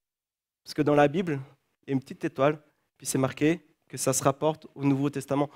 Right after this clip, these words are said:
qu'on retrouve ce texte au Nouveau Testament, notamment en deux Corinthiens six, verset dix-huit, qui parle de nous, que nous sommes des fils. En Galates quatre, verset quatre, il est marqué, «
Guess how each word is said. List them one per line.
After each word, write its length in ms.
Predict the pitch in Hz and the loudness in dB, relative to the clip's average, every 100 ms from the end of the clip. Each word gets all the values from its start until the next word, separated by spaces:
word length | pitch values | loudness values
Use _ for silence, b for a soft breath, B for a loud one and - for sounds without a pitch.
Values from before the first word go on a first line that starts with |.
| b - | b -4
qu'on 120 | 143 | 2
retrouve 280 | 147 - 170 | 2 0 -6
ce 140 | 139 | -6
texte 320 | 135 160 156 | -2 -2 -2
au 40 | 139 | 0
Nouveau 280 | 139 139 | 0 0
Testament, 440 | 139 139 143 143 170 b b 156 | -2 -2 0 2 0 b b -2
notamment 380 | 147 156 180 | 2 4 4
en 40 | 151 | 4
deux 180 | 139 180 | 2 0
Corinthiens 460 | 175 156 156 156 | 2 2 2 0
six, 260 | 143 - 170 | -2 -2 0
verset 280 | 147 - 139 | 0 0 -2
dix-huit, 420 | 135 127 160 - B B B B | -4 -2 -4 -4 B B B B
qui 100 | 139 | -10
parle 380 | - 151 165 160 b b 135 | 0 2 2 0 b b -4
de 160 | 147 | 2
nous, 260 | 147 214 175 - _ _ _ _ _ _ | 2 2 -2 -12 _ _ _ _ _ _
que 100 | - | -4
nous 140 | 143 | -2
sommes 320 | 139 - 208 196 b b b - | -2 0 0 0 b b b -12
des 80 | |
fils. 480 | 147 - 170 - - - | -10 -8 -8 -8 -12 -6
En 120 | 151 | 0
Galates 380 | 151 202 196 - | 4 4 2 0
quatre, 220 | 208 175 | -4 0
verset 260 | 151 135 147 | -2 0 -2
quatre, 320 | 180 190 - | 0 0 0
il 80 | 143 | 0
est 80 | |
marqué, « 420 | 139 143 - 180 | 2 0 2 0